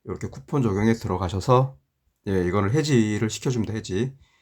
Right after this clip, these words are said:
해지 시켜주고 다시 나오시고 이렇게, 그 다음에 요거 적립금을 모두 사용, 그 다음에 쿠폰 적용,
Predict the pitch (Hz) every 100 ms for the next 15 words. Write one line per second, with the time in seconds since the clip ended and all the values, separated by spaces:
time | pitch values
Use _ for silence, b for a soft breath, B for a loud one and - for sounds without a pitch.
0 | b b _ 113 113 110 - 113 101 95
1 | 87 - 92 113 135 139 _ _ _ _
2 | - 78 85 92 113 131 - _ _ _
3 | _ _ _ _ _ _ _ _ - -
4 | 101 143 - _ _ _ - 107 101 92
5 | 92 135 131 135 135 - _ _ _ _
6 | _ _ 95 80 82 80 _ _ _ _
7 | 92 95 92 95 110 117 92 95 101 110
8 | 107 104 - _ - 85 104 120 131 135
9 | B B _ - 117 95 87 80